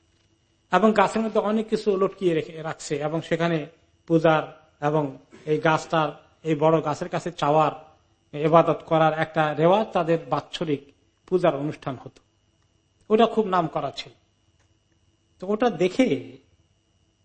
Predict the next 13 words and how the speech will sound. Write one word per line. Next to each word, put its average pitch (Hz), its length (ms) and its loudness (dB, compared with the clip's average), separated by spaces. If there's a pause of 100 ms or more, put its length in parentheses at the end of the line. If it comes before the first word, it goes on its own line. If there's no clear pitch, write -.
(340)
এ-, 147 160 -10
একজন 160 340 0
বললেন, 175 420 2
উনি 175 180 2
নিজেই 185 280 4
হাদিস 196 280 0
বয়ান 175 300 2
করেছেন, 151 560 -4 (360)
ওনার 165 160 2
নাম 185 200 0
হচ্ছে 185 300 -2
আবু 180 360 0
ওয়াফিদ 214 380 4